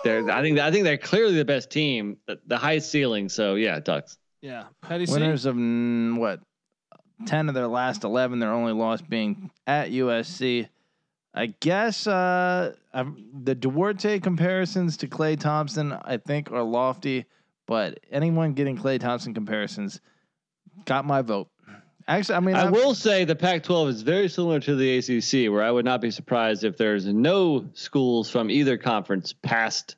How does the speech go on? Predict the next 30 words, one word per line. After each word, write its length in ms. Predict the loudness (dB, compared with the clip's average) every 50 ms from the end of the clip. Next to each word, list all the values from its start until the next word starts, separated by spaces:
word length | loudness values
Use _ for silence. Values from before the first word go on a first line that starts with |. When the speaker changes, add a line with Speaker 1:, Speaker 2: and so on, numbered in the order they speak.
| _ _ -2
Speaker 1:
the 80 | -2
Sweet 240 | 0 0 0 -2 0
sixteen. 340 | 0 -2 -4 -2 -2 -2 0
Speaker 2:
I 80 | 0 0
think 220 | -2 -4 -4 -4
Oregon 460 | -4 -2 -2 -2 -2 -2 -6 -10 -10 -10
could 260 | -12 -12 -12 -12 -10
be 120 | -10 -8 -8
that 200 | -8 -10 -14 -16
team. 360 | -18 -18 -18 -16 -18 -20 -20 _ _ _
I 80 | -6 -4
wouldn't 220 | -2 0 2 2 4
Speaker 1:
Potentially, 380 | 4 2 2 2 2 2 2
Speaker 2:
I 20 | 0
think 140 | 0 0 0
Speaker 1:
potentially. 420 | 2 2 2 2 2 2 0 2
Speaker 2:
Oregon. 400 | 2 0 0 0 -2 -2 -4 -4
I 80 | -6 -4
don't 160 | -4 -4 -6
think, 160 | -6 -8 -6
I 60 | -6
don't 140 | -6 -6 -6
think 120 | -8 -6
anyone 300 | -6 -4 -4 -4 -6 -8 -10
wants 140 | -12 -12 -14
to 80 | -14
play 160 | -12 -10 -10
Oregon 280 | -8 -8 -8 -10 -10 -12
right 140 | -14 -14 -16
now. 220 | -16 -16 -18 -18